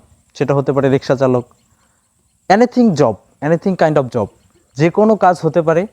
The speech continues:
আপনি করেন, কিন্তু সেটা আপনাকে মনোযোগ দিয়ে করতে হবে। তাছাড়া আপনি জীবনে কিছুই করতে পারবেন না, সফল হতে পারবেন না, কিছুই করতে পারবেন না। এই যে ধানগুলো দেখছেন, এই ধানগুলো করতে কিন্তু একজন কৃষকের অনেক পরিশ্রম গেছে,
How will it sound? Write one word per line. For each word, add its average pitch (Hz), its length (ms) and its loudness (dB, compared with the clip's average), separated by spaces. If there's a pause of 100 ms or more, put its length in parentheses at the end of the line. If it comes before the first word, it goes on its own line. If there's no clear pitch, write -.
আপনি 127 220 -8
করেন, 107 280 -4 (580)
কিন্তু 151 160 0
সেটা 160 200 0
আপনাকে 175 260 -2
মনোযোগ 156 320 0
দিয়ে 139 160 -2
করতে 123 240 -6
হবে। 98 200 -10 (760)
তাছাড়া 208 300 2
আপনি 202 180 0
জীবনে 175 280 2
কিছুই 175 300 -2
করতে 117 220 -8
পারবেন 104 220 -10
না, 98 120 -18
সফল 185 340 2
হতে 175 160 0
পারবেন 190 340 -2
না, 196 80 0
কিছুই 160 260 -6
করতে 113 220 -6
পারবেন 95 220 -8
না। - 80 -16 (400)
এই 170 120 4
যে 202 100 4
ধানগুলো 185 380 0
দেখছেন, 185 400 -2 (1200)
এই 160 100 4
ধানগুলো 175 420 2
করতে 196 260 -2
কিন্তু 190 220 0
একজন 175 240 -2
কৃষকের 165 460 -2 (460)
অনেক 185 180 2
পরিশ্রম 175 400 -2
গেছে, - 280 -4